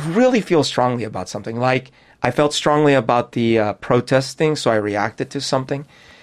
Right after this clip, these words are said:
So maybe I'll do that from time to time. But I w-,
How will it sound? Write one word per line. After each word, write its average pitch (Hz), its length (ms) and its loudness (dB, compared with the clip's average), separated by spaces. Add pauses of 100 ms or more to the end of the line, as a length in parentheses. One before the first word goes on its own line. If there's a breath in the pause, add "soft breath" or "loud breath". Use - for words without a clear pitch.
(140)
So - 160 0
maybe 220 340 4
I'll 226 120 4
do 214 200 4
that 196 400 2
from 147 200 0
time 139 260 0
to 143 100 -8
time. 143 280 -2 (580 soft breath)
But 175 160 2
I 160 80 0
w-, 196 200 4